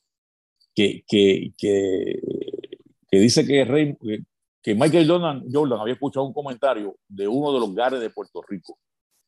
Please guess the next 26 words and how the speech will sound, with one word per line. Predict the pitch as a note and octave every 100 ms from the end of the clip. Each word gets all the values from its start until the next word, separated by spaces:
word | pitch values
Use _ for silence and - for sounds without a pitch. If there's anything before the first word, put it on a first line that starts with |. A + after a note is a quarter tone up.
| _ _ _
No | - F2+
sabemos | B2+ B2 A2+
si |
se | A2 G#2+
refería | G2+ G2+ A2+ G#2+
a |
Jimmy | G2 F#2+
Carter | - B2+ C3 C3 A2 - _
o | - G2
a |
Fico | - A2+ A#2
López, | G2 A2+ - D#2+ _ _ - - _ _ _ _ _ _ _ -
que | G#2
tanto | E2 A#2+ B2 C#3
Jimmy | B2 C3 B2+
Carter | D3 C3+ A#2+
como | A2
Fico | G2+ A#2+
López, | B2+ G2
uno | A2
de | A#2
los | A2
dos, | A2+ F#2+
había | G2+
dicho | A2 -
Jordan, | G#2 G#2 D#2+